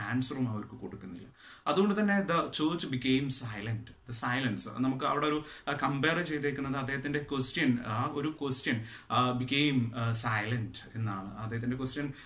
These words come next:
ആ, താനെ സൈലന്റ് ആയിട്ട് മാറാണ് ഉണ്ടായത്. അവിടെ compare ചെയ്തേക്കുന്നത് ഒരു വെള്ളത്തിൽ, അത് sugar in the water,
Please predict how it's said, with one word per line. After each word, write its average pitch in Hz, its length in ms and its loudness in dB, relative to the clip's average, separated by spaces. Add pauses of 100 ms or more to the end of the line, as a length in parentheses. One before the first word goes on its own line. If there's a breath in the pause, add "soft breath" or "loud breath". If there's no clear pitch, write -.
(120)
ആ, 143 100 2
താനെ 147 420 0
സൈലന്റ് 143 580 2
ആയിട്ട് 131 240 0
മാറാണ് 117 600 0
ഉണ്ടായത്. 98 340 -6
അവിടെ 123 280 0
compare 135 420 0
ചെയ്തേക്കുന്നത് 131 500 -2
ഒരു 123 100 0
വെള്ളത്തിൽ, 117 720 0 (460 loud breath)
അത് 117 60 0
sugar 143 540 4
in 139 100 0
the 139 140 0
water, 113 460 0